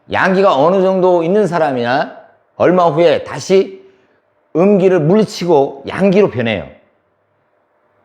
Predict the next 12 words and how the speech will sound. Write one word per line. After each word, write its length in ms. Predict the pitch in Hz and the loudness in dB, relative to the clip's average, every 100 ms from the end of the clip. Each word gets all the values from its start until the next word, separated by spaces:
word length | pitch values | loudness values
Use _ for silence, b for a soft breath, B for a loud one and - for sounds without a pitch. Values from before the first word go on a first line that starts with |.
| _ _ - | _ _ -8
아플 340 | - 139 185 185 | -2 0 0 0
때는 200 | 175 147 | 0 2
좀 180 | 123 135 | 0 2
음기했다가 800 | 160 170 - 110 110 101 - - _ _ _ _ - | 2 2 0 0 0 -2 -8 -20 _ _ _ _ -6
양기가 600 | 98 170 165 175 156 151 | -2 0 2 2 2 0
충만한 380 | - 196 196 180 | -2 -4 -2 -2
사람들은 540 | 156 127 117 156 170 - - _ _ _ _ | -2 -2 -2 -2 -2 -8 -20 _ _ _ _
그것을 680 | 135 147 143 180 202 - - _ - | 0 0 4 2 2 -4 -20 _ -6
음기를 340 | 156 165 156 | -4 -2 -2
물리치고 560 | 135 170 160 156 156 123 | 0 -2 -2 -4 -4 -2
양기로 380 | 120 151 156 123 | -2 0 0 0
변해서, 720 | 143 139 123 185 190 - | 0 0 2 0 0 -6